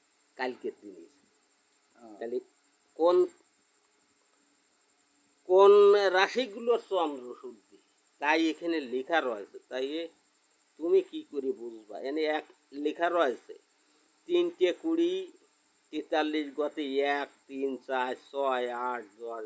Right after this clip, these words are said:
Speaker 1: বারো, তেরো, পনেরো, সতেরো, উনিশ, একুশ, বাইশ, চব্বিশ, ছাব্বিশ নক্ষত্রের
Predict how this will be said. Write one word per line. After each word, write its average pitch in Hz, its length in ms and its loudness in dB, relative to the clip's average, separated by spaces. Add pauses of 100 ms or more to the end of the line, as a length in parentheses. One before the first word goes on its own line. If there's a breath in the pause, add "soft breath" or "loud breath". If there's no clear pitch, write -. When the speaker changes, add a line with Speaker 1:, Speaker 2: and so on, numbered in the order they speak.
(140)
Speaker 1:
বারো, 113 320 -8 (140)
তেরো, 110 320 -8 (120)
পনেরো, 110 400 -12 (100)
সতেরো, 110 440 -10 (180)
উনিশ, 107 300 -14 (200)
একুশ, 101 280 -14 (120)
বাইশ, 107 400 -14 (140)
চব্বিশ, 104 540 -14 (600)
ছাব্বিশ 147 460 -8
নক্ষত্রের 123 760 -16